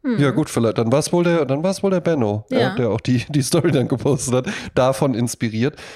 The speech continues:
Speaker 2: Und das Lied heißt The Sun und das ist ganz, ganz herrlich.
Speaker 1: Ah ja, guck mal, siehst du, ich hab auch Le Soleil auf der Goldstandard, haben wir beide
Speaker 2: Ja,
Speaker 1: Songbilder.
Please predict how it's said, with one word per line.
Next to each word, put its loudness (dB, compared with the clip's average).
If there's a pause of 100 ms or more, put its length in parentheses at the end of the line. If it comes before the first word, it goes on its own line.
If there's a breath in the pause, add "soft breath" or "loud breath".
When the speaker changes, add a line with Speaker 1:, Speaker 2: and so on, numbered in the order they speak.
(200 loud breath)
Speaker 2:
Und 0
das 0
Lied -2
heißt -2 (140)
The 2
Sun -2 (180)
und -4
das -2
ist -4
ganz, -2
ganz -6
herrlich. -4 (140)
Speaker 1:
Ah -6
ja, -10
guck -20
mal, -14
siehst -16
du, -14
ich -12
hab -10
auch -8
Le -2
Soleil -6
auf -16
der -14
Goldstandard, -16
haben -20
wir -20
beide -8
Speaker 2:
Ja, 2
Speaker 1:
Songbilder. -2